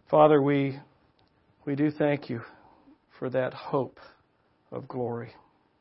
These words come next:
We thank you that even now you're changing us from glory to glory, making us be more like your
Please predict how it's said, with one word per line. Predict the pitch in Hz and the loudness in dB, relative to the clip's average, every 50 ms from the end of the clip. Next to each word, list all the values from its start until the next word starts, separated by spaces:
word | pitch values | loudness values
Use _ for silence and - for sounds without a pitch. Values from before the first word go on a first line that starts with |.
| _ _ _ - | _ _ _ -8
We | 139 147 | -8 -4
thank | 147 - 175 170 165 - | 2 4 4 4 4 2
you | 175 156 | 2 2
that | 151 156 147 | 2 4 4
even | 165 170 160 156 147 | 4 4 4 2 2
now | 147 147 147 156 160 156 151 147 | 4 4 6 6 8 8 8 8
you're | 143 139 139 135 139 - - | 6 4 0 -2 -4 -6 -2
changing | - 147 147 156 151 139 147 139 143 | 0 2 2 2 0 0 -2 -2 -2
us | 139 - - | -4 -4 -6
from | - 151 143 | -6 -6 -4
glory | 135 139 143 143 147 151 156 147 | -2 0 2 4 6 6 6 4
to | 151 | 0
glory, | 147 147 139 139 131 131 131 135 131 - _ _ _ _ _ _ _ _ _ _ - | -2 -2 -2 -2 -2 -2 -2 -4 -8 -12 _ _ _ _ _ _ _ _ _ _ -6
making | 135 135 143 147 147 - 165 151 | 0 2 2 2 2 2 0 2
us | 143 143 131 - - - | 2 2 2 0 -6 -4
be | - 143 143 | -2 0 0
more | 139 143 151 151 147 139 | 2 4 6 6 6 6
like | 143 143 147 147 147 - | 6 6 4 2 0 -4
your | - 143 135 | -8 -8 -8